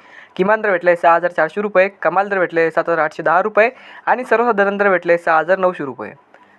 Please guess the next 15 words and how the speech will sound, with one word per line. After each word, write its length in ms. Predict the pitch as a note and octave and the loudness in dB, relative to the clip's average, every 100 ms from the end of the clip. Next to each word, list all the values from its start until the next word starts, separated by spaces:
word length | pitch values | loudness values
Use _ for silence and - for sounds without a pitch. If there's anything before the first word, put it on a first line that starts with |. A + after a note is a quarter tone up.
| _ | _
त्यानंतरची 400 | D#3+ F#3 F#3 F3+ | 0 0 0 -2
बाजार 200 | E3 D#3 | 0 0
समिती 260 | D#3 D3+ D3+ | -2 -6 -4
आहे 60 | C#3+ | -2
वडवणी, 380 | D3+ D#3+ E3+ | 0 0 0
आवक 280 | F3 D3+ D#3 | 0 -2 -2
आलेली 140 | D3+ D3+ | -2 -4
एकशे 180 | - | -6
सहा 200 | D#3+ D3+ F3 | -2 0 0
क्विंटलची, 480 | F3 F3 E3 G3+ A3+ - - - - | -2 -2 -2 -6 -12 -18 -20 -12 -2
किमान 240 | G3+ A3 | 0 0
दर 80 | G#3+ | 0
भेटला 220 | F3 F3 | 0 2
आहे 80 | E3+ | 0
सात 120 | E3+ | 0